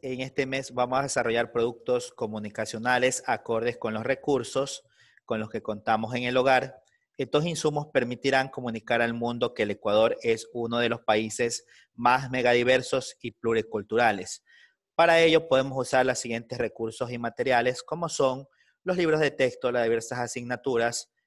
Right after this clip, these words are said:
cartón y material reutilizable, guías telefónicas, cuadernos utilizados, témperas, tintas, pinceles, estiletes, tijeras, pegamentos, cuadernos, hojas, trabajos, láminas, papelotes,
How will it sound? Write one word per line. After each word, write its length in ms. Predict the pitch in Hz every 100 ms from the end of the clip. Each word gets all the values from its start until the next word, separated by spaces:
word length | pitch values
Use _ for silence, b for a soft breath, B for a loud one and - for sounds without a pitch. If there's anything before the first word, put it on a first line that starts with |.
| _
cartón 480 | - 151 - 143 135
y 80 | 135
material 500 | 123 113 113 113 110
reutilizable, 920 | 113 113 - 113 117 139 123 117 131 _ _ _
guías 360 | 127 143 139 139
telefónicas, 680 | 117 107 127 120 117 127 117
cuadernos 320 | 113 107 110
utilizados, 640 | - 117 117 135 120 113 113 _ _ _ _ _ -
témperas, 540 | 147 139 143 131 120
tintas, 400 | - 131 127 120 -
pinceles, 720 | 113 107 - 123 120 120 - -
estiletes, 840 | 156 156 131 123 117 - 113 -
tijeras, 640 | 139 131 120 113 113 - b b b _
pegamentos, 800 | 151 151 135 123 110 113 120 117
cuadernos, 460 | - 117 120 120 113
hojas, 240 | 117 117
trabajos, 500 | - 117 120 120 123
láminas, 460 | 120 117 117 117 117
papelotes, 800 | 117 - 123 127 120 120 -